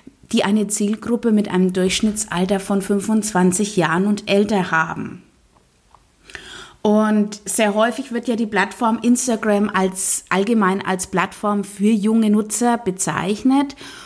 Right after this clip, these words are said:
Und ja, das war auch mal so, ähm, denn die sogenannten Instagrammer mit ihren Tausenden von Followern,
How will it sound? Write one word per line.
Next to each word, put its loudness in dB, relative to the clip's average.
Und 4
ja, 2
das -2
war -4
auch 0
mal 2
so, 0
ähm, 2
denn 2
die -4
sogenannten 2
Instagrammer 0
mit 0
ihren 0
Tausenden 0
von 0
Followern, 2